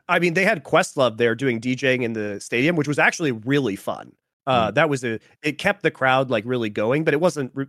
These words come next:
Speaker 1: on stream, right? It was just a really fun guest for the people who were there, and it worked really well. Um, and all of a sudden, Bobby Kotick,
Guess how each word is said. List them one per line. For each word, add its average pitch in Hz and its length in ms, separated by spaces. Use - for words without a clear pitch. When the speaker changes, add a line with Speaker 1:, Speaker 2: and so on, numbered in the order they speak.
Speaker 1:
on 120 180
stream, 120 420
right? 117 360
It 131 120
was 123 140
just 135 160
a 131 60
really 120 380
fun 113 340
guest 113 340
for 104 320
the 131 80
people 131 300
who 131 80
were 110 160
there, 113 380
and 151 100
it 170 60
worked 233 220
really 202 180
well. 208 380
Um, 131 460
and 165 160
all 214 180
of 240 80
a 220 60
sudden, 113 440
Bobby 151 280
Kotick, 147 580